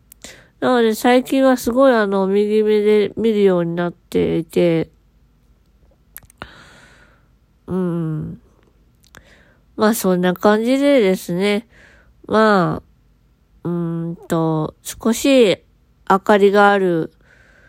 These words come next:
視界を求めるか、それとももう、全く真っ暗な視界になるのを待つか、どちらかの選択肢なんですけども、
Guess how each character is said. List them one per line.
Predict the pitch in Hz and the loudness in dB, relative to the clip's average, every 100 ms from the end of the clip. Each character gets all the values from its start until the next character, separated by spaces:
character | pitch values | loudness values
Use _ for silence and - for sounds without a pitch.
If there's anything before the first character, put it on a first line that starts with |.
| _ _ _ _ _ _ | _ _ _ _ _ _
視 | - - | -12 -8
界 | - 202 202 - | 0 2 2 2
を | 196 190 - | 2 2 0
求 | 175 190 208 | -4 -2 0
め | 202 202 | 2 2
る | 190 | 2
か、 | 185 190 160 - _ _ _ _ _ | 0 0 -2 -4 _ _ _ _ _
そ | - 208 | -4 -2
れ | 220 | 0
と | 269 262 208 | 2 2 2
も | 196 | 0
も | 214 196 165 - _ _ _ _ _ _ _ _ _ _ _ | 2 2 0 -4 _ _ _ _ _ _ _ _ _ _ _
う、 | - | -4
全 | 185 - 220 | -4 -2 -4
く | 220 226 233 220 _ | 2 4 4 2 _
真 | 156 180 | -6 -6
っ | - | -4
暗 | - 233 208 | 0 2 2
な | 185 175 160 - _ | 2 0 -2 -6 _
視 | - | -18
界 | - 196 190 | -4 0 0
に | 190 | 0
な | 196 196 | 0 0
る | 180 | 0
の | 165 | -2
を | 156 | -2
待 | 175 196 | -2 -4
つ | - | -6
か、 | - 160 135 _ _ _ _ - - _ _ _ _ | -6 -6 -6 _ _ _ _ -20 -20 _ _ _ _
ど | - 208 | -2 -2
ち | - | 2
ら | 262 247 | 2 2
か | 190 | 0
の | 165 | -2
選 | 160 190 180 | -2 -4 -4
択 | 185 202 - | -4 -6 -6
肢 | - | -6
な | 180 156 | -6 -4
ん | |
で | 156 | -6
す | 151 | -8
け | - | -8
ど | 151 151 | -6 -6
も、 | 151 165 160 160 | -4 -4 -4 -8